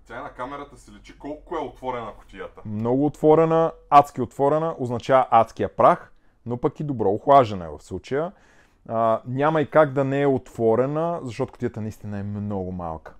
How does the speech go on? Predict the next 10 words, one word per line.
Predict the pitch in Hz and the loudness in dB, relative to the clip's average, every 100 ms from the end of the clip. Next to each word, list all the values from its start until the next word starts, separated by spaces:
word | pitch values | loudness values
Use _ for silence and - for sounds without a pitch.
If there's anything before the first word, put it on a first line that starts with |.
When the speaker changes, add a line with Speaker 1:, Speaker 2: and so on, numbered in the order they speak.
| - | -16
Speaker 2:
Погледнете. | 90 87 90 - - - _ _ - - _ | -10 -8 -8 -10 -20 -20 _ _ -20 -20 _
Значи | 120 123 120 | -4 -4 -4
това... | - 117 117 - - _ - _ - _ - _ - _ _ _ | 2 4 6 2 -12 _ -20 _ -20 _ -20 _ -20 _ _ _
Това | 180 | -8
не | 156 | -8
е | 180 | -6
точно | - - 95 | -8 -8 -12
алуминий, | 87 87 85 85 | -12 -14 -14 -14
между | 85 85 | -14 -12
другото. | 90 87 | -12 -14